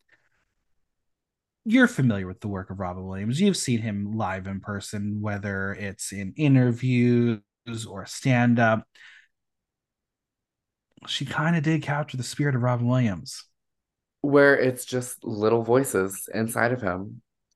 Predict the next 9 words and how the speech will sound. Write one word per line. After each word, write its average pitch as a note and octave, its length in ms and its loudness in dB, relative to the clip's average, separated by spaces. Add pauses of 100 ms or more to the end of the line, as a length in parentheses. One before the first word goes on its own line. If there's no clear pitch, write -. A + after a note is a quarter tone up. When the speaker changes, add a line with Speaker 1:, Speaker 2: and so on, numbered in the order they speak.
Speaker 2:
begging A2 440 0
to D3 80 0
come A#2 140 0
Speaker 1:
Mm-hmm. A#2+ 120 4
Speaker 2:
out. - 320 -2
It D3 280 8 (140)
was C3 500 8 (240)
taken B2 600 2
to G2 580 -4